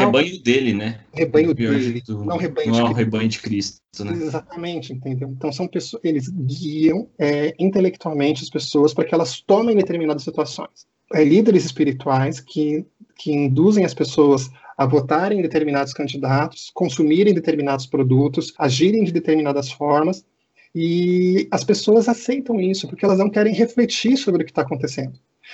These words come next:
Speaker 2: Eu não quero dizer que necessariamente o candidato indicado por aquele líder não seja um bom candidato,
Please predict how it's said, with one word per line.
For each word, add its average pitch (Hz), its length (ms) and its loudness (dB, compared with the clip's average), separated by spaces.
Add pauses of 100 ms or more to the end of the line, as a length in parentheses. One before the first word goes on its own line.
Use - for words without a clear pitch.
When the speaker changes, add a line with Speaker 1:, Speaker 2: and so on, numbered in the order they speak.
(160)
Speaker 2:
Eu 175 100 4
não 202 100 2
quero 214 260 0
dizer 156 400 2
que - 160 -12
necessariamente 147 600 -4
o - 20 -16
candidato 151 400 -2
indicado 147 420 0
por - 100 -2
aquele 143 240 0
líder 156 320 2
não 151 100 2
seja 165 260 -2
um 175 80 -2
bom 156 240 0
candidato, 139 500 -6